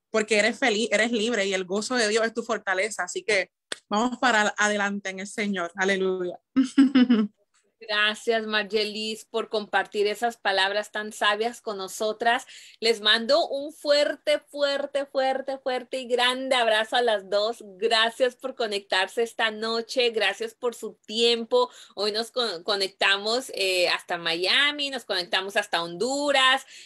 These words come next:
Speaker 2: Eh, el día de hoy, a-, Florida, es-, hemos estado, eh, gracias a Dios,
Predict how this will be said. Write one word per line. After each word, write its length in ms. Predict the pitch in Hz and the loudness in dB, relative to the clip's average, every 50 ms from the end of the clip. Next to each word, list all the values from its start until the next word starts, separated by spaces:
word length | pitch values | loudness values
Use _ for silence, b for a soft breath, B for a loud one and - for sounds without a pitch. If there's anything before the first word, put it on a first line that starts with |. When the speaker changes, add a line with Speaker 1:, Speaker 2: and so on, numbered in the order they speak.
| B - | B -2
Speaker 2:
Eh, 380 | 190 208 202 196 190 - 190 | 0 2 2 4 2 2 2
el 100 | 202 196 | 0 0
día 200 | 202 208 214 220 | 0 0 0 2
de 120 | 247 247 240 | 0 0 -2
hoy, 240 | 240 247 254 262 | 0 0 0 0
a-, 300 | 262 220 208 - 185 190 - | 0 0 -2 -4 -8 -10 -10
Florida, 600 | - - 202 202 247 269 285 262 262 262 262 285 - | -8 -6 -6 -6 -6 -4 0 2 2 2 2 0 -2
es-, 160 | 233 - - | -4 -2 0
hemos 320 | 180 196 190 202 233 240 | 0 0 0 -2 -6 -8
estado, 680 | 254 233 - - 196 190 196 214 233 233 233 220 175 | -10 -8 -4 -2 0 0 2 2 2 2 0 0 -2
eh, 200 | - - 185 185 | -2 -4 -6 -6
gracias 500 | 180 180 185 180 190 196 - 247 240 - | -6 -4 -4 -4 -4 -4 -4 -6 -4 -2
a 80 | 240 208 | -4 -4
Dios, 340 | 190 196 196 202 214 233 | -2 -2 0 0 0 0